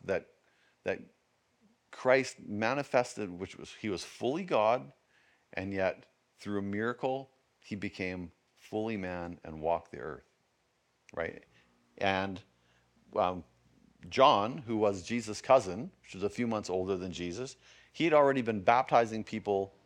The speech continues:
in the river, and he was baptizing the people, um, like, basically saying, "Come on, you guys, the kingdom of God is at hand. We're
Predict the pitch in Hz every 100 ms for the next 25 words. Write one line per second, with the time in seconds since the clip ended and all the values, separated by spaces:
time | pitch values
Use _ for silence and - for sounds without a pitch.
0 | _ - 98 95 87 82 85 107 98 110
1 | 104 120 160 139 135 151 117 110 107 107
2 | 95 - 98 101 95 - - - - -
3 | 87 90 85 90 - 101 87 120 120 110
4 | 110 123 107 - 123 120 110 104 92 -
5 | 143 147 135 110 110 113 107 101 87 98
6 | 98 90